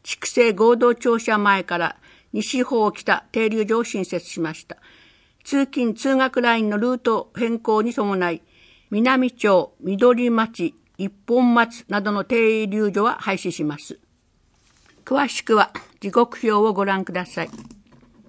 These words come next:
問い合わせ、企画課本庁四階、電話二四二一九七、関鉄パープルバス株式会社、下妻本社営業所、電話三零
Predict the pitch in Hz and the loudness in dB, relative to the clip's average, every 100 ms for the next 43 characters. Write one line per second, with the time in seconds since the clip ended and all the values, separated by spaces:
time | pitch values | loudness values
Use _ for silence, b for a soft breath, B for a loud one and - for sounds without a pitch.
0 | _ _ - 262 240 233 214 220 185 - | _ _ -2 4 6 6 2 0 -6 -8
1 | - - 247 - - 202 - 254 254 - | -12 -4 -4 -4 -2 -2 0 0 2 2
2 | 240 233 220 220 190 175 - 165 214 214 | 2 2 0 -2 -4 -4 -6 -4 -2 0
3 | 196 165 - 202 247 233 208 175 160 - | -2 -4 -4 -2 0 0 0 0 -2 -4
4 | 240 240 196 226 - - - 226 202 185 | -2 -2 -2 -8 -8 -10 -2 0 0 0
5 | 170 - b b b b b b b _ | -2 -6 b b b b b b b _
6 | _ _ - - 262 254 233 220 - - | _ _ -6 0 2 2 -4 -6 -6 2
7 | 247 247 240 202 180 185 - _ - 202 | 2 2 -2 -2 0 -4 -6 _ -10 -8
8 | 208 - - 208 185 170 - - _ _ | -8 -10 -6 -4 -2 -4 -6 -8 _ _
9 | - 233 240 247 233 226 226 226 226 220 | -4 0 0 0 0 0 2 -2 -2 -4
10 | - 220 226 214 190 - 165 - b b | -4 -2 -2 -2 -4 -4 -6 -6 b b
11 | - 208 214 185 175 - - - 240 226 | -4 -2 0 0 -2 -4 -8 0 0 0
12 | 208 196 175 | 2 2 2